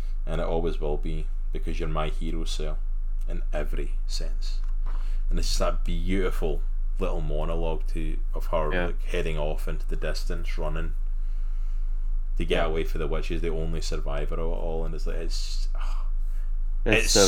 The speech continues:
Speaker 2: good,
Speaker 1: so
Speaker 2: man.
Speaker 1: well written. This is one of my
Speaker 2: Yeah.
Speaker 1: favourite comics that we have ever covered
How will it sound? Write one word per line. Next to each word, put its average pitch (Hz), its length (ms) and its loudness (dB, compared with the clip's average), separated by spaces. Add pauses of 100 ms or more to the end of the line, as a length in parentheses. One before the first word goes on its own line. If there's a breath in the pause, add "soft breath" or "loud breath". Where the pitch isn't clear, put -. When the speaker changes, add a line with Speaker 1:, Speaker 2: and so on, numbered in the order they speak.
(120)
Speaker 2:
good, 87 120 4
Speaker 1:
so 117 120 4 (480)
Speaker 2:
man. - 100 0
Speaker 1:
well 82 220 0
written. 78 320 0
This 95 220 0
is 95 80 0
one 95 120 0
of 87 140 0
my 101 120 0
Speaker 2:
Yeah. 92 160 2 (240)
Speaker 1:
favourite 104 580 0
comics 78 460 0
that - 100 0
we 85 80 0
have 82 140 0 (140)
ever 87 220 0
covered 82 540 0